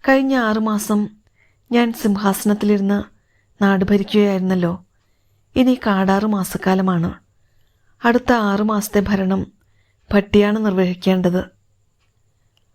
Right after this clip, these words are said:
ആറുമാസം നാട്ടിലും ആറുമാസം കാട്ടിലും കഴിയുന്ന പതിവ് തുടങ്ങിയിട്ട് കുറേ നാളായി. രണ്ടായിരം വർഷം ജീവിക്കാൻ ഭട്ടി പറഞ്ഞ ഉപായമാണല്ലോ അത്."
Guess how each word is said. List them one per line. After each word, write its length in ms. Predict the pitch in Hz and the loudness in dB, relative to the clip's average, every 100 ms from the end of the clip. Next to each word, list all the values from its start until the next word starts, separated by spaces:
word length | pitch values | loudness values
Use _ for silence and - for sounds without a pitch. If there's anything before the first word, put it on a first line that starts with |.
| _ | _
ആറുമാസം 640 | 208 196 202 208 220 233 226 | -2 0 0 -2 -2 -4 -2
നാട്ടിലും 440 | 214 208 202 208 - _ _ _ _ _ - | -2 0 0 0 -4 _ _ _ _ _ 0
ആറുമാസം 560 | 226 226 240 233 247 | 0 2 0 -2 -4
കാട്ടിലും 460 | 240 214 202 196 214 | 0 0 0 0 2
കഴിയുന്ന 360 | 214 202 202 | 2 0 0
പതിവ് 340 | 202 202 190 190 | 0 0 0 0
തുടങ്ങിയിട്ട് 520 | 190 196 190 190 196 196 - _ _ _ - | 0 0 0 0 0 -2 -8 _ _ _ -4
കുറേ 200 | 190 190 | 2 2
നാളായി. 500 | 202 202 202 175 175 - _ _ _ _ _ _ - | 2 0 0 -2 -4 -10 _ _ _ _ _ _ -4
രണ്ടായിരം 580 | 185 185 185 190 196 214 | 0 2 2 0 0 0
വർഷം 300 | 214 214 214 | -2 -2 0
ജീവിക്കാൻ 480 | 208 202 196 214 208 202 - _ _ _ _ - | 0 0 0 0 0 0 -8 _ _ _ _ -6
ഭട്ടി 260 | - 233 247 | -4 0 2
പറഞ്ഞ 280 | 247 233 233 | 2 0 -2
ഉപായമാണല്ലോ 720 | 202 196 202 208 202 196 180 | 0 0 0 -2 -2 0 -2
അത്." 200 | 180 175 | 0 -4